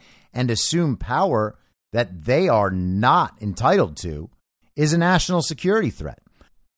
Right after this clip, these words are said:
I would say that funding Nazi battalions in Ukraine on behalf of the global regime is a national security threat.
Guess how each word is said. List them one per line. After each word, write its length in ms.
I 120
would 180
say 220
that 240
funding 640
Nazi 400
battalions 640
in 160
Ukraine 720
on 180
behalf 380
of 120
the 60
global 360
regime 500
is 140
a 40
national 460
security 480
threat. 340